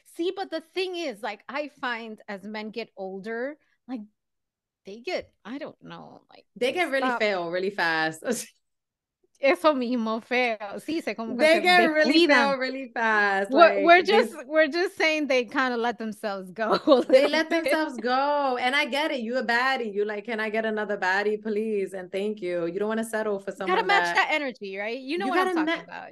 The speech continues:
Speaker 1: You
Speaker 2: match
Speaker 1: gotta
Speaker 2: that
Speaker 1: match
Speaker 2: energy.
Speaker 1: that energy.
Speaker 2: And that's another reason why I don't have, like, why I'm not dating ten pe-, twenty people. Because, um, I'm very
Speaker 1: <laughs>
Speaker 2: picky. I'm very
Speaker 1: Picky
Speaker 2: picky.
Speaker 1: is good. Picky is
Speaker 2: Picky. I'm
Speaker 1: good.
Speaker 2: so picky.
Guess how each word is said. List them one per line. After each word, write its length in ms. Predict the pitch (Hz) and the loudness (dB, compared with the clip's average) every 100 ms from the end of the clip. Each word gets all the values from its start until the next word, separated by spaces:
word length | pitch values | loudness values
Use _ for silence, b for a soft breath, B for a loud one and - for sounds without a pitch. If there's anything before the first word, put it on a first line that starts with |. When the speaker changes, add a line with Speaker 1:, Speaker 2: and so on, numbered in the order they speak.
| _ | _
Speaker 1:
You 100 | - | -12
Speaker 2:
match 180 | 185 175 | -8 -6
Speaker 1:
gotta 140 | 247 208 | -4 -4
Speaker 2:
that 0 | |
Speaker 1:
match 140 | 254 | -4
Speaker 2:
energy. 340 | 277 - 147 139 | -8 -10 -12 -14
Speaker 1:
that 100 | 120 | -20
energy. 260 | - - - | -20 -14 -2
Speaker 2:
And 120 | 302 | 2
that's 160 | 339 392 | 4 4
another 340 | 415 453 403 | 4 4 2
reason 300 | 262 233 214 | 0 0 2
why 160 | 208 208 | 2 2
I 100 | 196 | 2
don't 160 | 214 208 | 0 -2
have, 260 | 202 185 | -2 -2
like, 340 | 190 175 165 - _ | -2 -4 -4 -8 _
why 180 | 190 196 | -2 -2
I'm 100 | 196 | 0
not 180 | 185 185 | -2 -2
dating 260 | 180 180 | -4 -6
ten 180 | 190 175 | -8 -8
pe-, 200 | 180 170 | -8 -10
twenty 280 | - 185 165 | -10 -10 -8
people. 480 | 185 - 170 165 b b b b 190 | -8 -8 -8 -10 b b b b -4
Because, 800 | 247 247 302 277 269 254 196 220 | -2 2 4 4 4 2 -2 -6
um, 480 | 240 226 214 196 190 - | -2 -2 -2 -4 -4 -2
I'm 160 | 240 | 0
very 220 | 233 247 269 | 2 0 -2
Speaker 1:
<laughs> 0 | |
Speaker 2:
picky. 420 | 330 320 170 151 156 139 _ _ _ _ _ _ _ - | -4 -4 -6 -6 -10 -16 _ _ _ _ _ _ _ -16
I'm 60 | 190 | -8
very 180 | 190 202 | -6 -2
Speaker 1:
Picky 160 | 233 233 254 | -4 -4 -6
Speaker 2:
picky. 100 | 165 | -6
Speaker 1:
is 40 | |
good. 200 | 165 165 - _ _ _ - | -12 -14 -20 _ _ _ -12
Picky 200 | 269 330 | -6 -4
is 80 | 226 | -4
Speaker 2:
Picky. 120 | 247 | 0
I'm 120 | 247 196 | -2 -2
Speaker 1:
good. 100 | 311 | -6
Speaker 2:
so 200 | 233 233 | -6 -4
picky. 540 | 208 - 160 160 | -6 -6 -8 -8